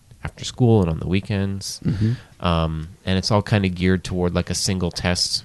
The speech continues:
Speaker 1: where you kinda spew out all your knowledge. So in a sense, yeah, it's, it's, uh, there's, like, a real strong culture of copying as a, as a form of learning. Like, um, you know, you talk to people, they don't really write,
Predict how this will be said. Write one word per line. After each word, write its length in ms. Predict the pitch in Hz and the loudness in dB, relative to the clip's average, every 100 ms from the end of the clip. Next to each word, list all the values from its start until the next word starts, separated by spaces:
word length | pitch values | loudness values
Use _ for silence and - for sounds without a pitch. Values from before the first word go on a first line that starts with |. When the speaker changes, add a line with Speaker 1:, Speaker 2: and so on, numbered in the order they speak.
| - | -8
Speaker 1:
where 140 | 82 82 | -4 -4
you 60 | |
kinda 240 | - 87 85 | -2 -2 -4
spew 420 | - - 92 87 | -6 -2 2 4
out 200 | 85 - - | 2 0 -4
all 100 | 80 | -4
your 160 | 85 82 | -2 -2
knowledge. 500 | 80 85 87 - - - - - | -2 0 -2 -6 -16 -20 -20 -12
So 220 | - 120 | 0 2
in 160 | 123 139 | 4 2
a 40 | |
sense, 360 | 135 143 104 - | 2 2 2 4
yeah, 160 | 107 92 | 4 4
it's, 120 | - - | 0 -8
it's, 260 | 101 - 98 | -6 -2 2
uh, 360 | 85 80 85 95 - | 2 2 -2 -6 -4
there's, 240 | 95 90 | -4 -2
like, 120 | 95 - | -4 -2
a 60 | |
real 180 | 92 92 | 0 0
strong 320 | - 98 85 | -2 -4 -4
culture 480 | - 90 - - 85 | -4 -6 -4 -6 -4
of 220 | 85 - _ - | -6 -8 _ -6
copying 500 | 101 92 92 87 85 | -4 -2 -4 -4 -2
as 120 | 80 | -2
a, 140 | 82 - | -4 -4
as 140 | 90 | -4
a 60 | 90 | -4
form 280 | - 98 92 | -2 0 2
of 120 | 98 | 2
learning. 300 | 95 110 131 | 2 4 4
Like, 340 | 110 95 - - - - - - - | 2 0 -4 -10 -10 -12 -18 -18 -2
um, 540 | 92 90 87 85 82 101 - | 2 2 2 0 -6 -10 -4
you 100 | 107 | 2
know, 60 | 107 | 2
you 100 | 101 | 4
talk 220 | 120 107 | 4 4
to 80 | 98 | 2
people, 200 | 113 104 | 2 4
they 120 | 110 | 6
don't 180 | 123 117 | 4 2
really 220 | 113 113 | 4 4
write, 400 | 95 98 107 | 6 8 6